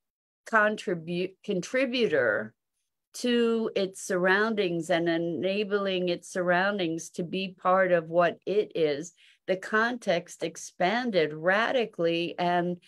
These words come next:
the potential for the vision of the project also of a sudden gained a greater importance, a greater meaning, a greater possibility. Exactly, Jenny says,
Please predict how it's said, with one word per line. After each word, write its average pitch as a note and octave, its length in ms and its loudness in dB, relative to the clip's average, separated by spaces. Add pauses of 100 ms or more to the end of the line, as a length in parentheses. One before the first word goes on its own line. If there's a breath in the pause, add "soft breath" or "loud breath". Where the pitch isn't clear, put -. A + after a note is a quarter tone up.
(200 soft breath)
the F#3+ 100 2
potential G#3 800 0
for F3+ 220 0
the E3 120 -2
vision G3 580 2
of D#3+ 160 -2
the - 80 -4
project F#3+ 840 0 (500 soft breath)
also G#3+ 520 2
of F3+ 160 2
a F#3 80 -2
sudden G#3 540 -2
gained G#3+ 400 -2
a G3 60 2
greater F#3 600 -4 (400)
importance, G3 880 2
a F3 60 2
greater F3+ 500 2
meaning, F3 720 -2
a E3 80 -2
greater F3+ 420 0
possibility. F3 1080 0
Exactly, F#3+ 720 -2
Jenny D#3 360 -2
says, E3 400 -4